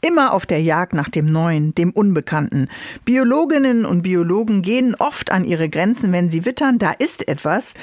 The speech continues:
was wir, die Menschheit, noch gar nicht kennt. Professor Michael Ohl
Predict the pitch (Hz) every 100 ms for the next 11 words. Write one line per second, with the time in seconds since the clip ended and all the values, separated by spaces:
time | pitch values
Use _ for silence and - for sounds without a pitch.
0 | - - - 180 - 175 254 370 381 175
1 | 160 185 233 240 220 - 175 - 151 185
2 | 214 - - 185 160 - - 196 - 370
3 | 330 247 262 233 202 - 202 160